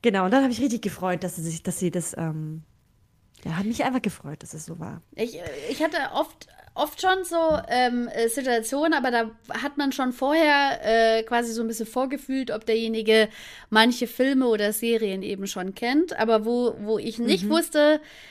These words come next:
Speaker 2: ähm, ob jemand Insider versteht und sowas, <laughs> war mitunter, also ich sag mal, eine Situation, äh, in einem Handyspiel.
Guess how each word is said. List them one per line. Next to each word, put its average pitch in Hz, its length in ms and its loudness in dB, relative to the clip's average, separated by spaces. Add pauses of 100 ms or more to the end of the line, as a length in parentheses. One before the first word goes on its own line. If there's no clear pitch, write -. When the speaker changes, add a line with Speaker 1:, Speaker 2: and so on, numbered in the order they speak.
(140)
Speaker 2:
ähm, 226 560 2
ob 240 180 -2
jemand 240 340 0
Insider 240 880 2
versteht 247 400 -6
und 247 120 -6
sowas, 226 380 -2 (280)
<laughs> - 280 -20
war 208 360 6
mitunter, 220 420 4
also 202 140 4
ich 202 100 -4
sag 202 160 -2
mal, 190 100 0
eine 220 220 -2
Situation, 254 600 -4 (400)
äh, 208 340 4
in 208 140 2
einem 196 100 0
Handyspiel. 226 960 4